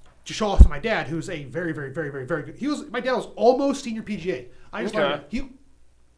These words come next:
Speaker 1: not almost. He was going to go. He was training for the P G A, senior P G A. We turned to start at forty-eight, so when he was fifty, he's ready to prime, ready to go.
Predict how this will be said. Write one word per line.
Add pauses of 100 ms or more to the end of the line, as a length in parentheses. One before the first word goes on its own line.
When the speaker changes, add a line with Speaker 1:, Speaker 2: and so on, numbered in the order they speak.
(160)
Speaker 1:
not
almost. (280)
He
was
going
to
go.
He
was
training
for
the
P
G
A, (240)
senior
P
G
A.
We
turned
to (520)
start
at
forty-eight,
so
when
he
was
fifty,
he's
ready
to
prime,
ready
to
go.